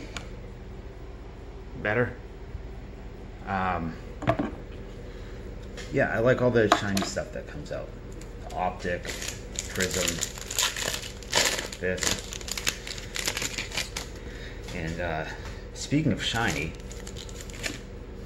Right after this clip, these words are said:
no, J P Crawford, that feels thick. Aaron Judge, throwback. Kyle Schwarber. Jonathan Wasaiga,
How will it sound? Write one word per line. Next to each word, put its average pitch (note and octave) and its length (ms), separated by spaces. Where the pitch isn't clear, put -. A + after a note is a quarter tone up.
no, F2+ 160
J - 160
P - 160
Crawford, F2 420
that F#2+ 140
feels - 320
thick. - 380
Aaron E2 240
Judge, E2 380
throwback. F2+ 600
Kyle C#2 240
Schwarber. G2+ 680
Jonathan D#2+ 560
Wasaiga, G#2 600